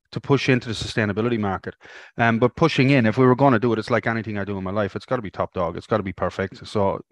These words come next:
obviously you just seek out Passive House and you go from there. I will say my discovery of Passive House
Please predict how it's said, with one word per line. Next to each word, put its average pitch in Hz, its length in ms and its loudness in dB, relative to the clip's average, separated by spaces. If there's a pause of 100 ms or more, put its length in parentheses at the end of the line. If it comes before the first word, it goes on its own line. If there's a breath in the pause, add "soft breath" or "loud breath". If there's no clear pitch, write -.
(140)
obviously 110 380 0
you 104 180 -2
just 101 180 -8
seek 110 220 -2
out 101 140 0
Passive 101 300 0
House 98 300 -2
and 104 320 -4
you 104 100 -4
go 107 140 -2
from 107 200 -4
there. 113 240 2 (520 loud breath)
I 113 60 2
will 147 260 8
say 131 240 4
my 113 220 0
discovery 147 420 0
of 107 80 -2
Passive 107 300 -4
House 107 280 -6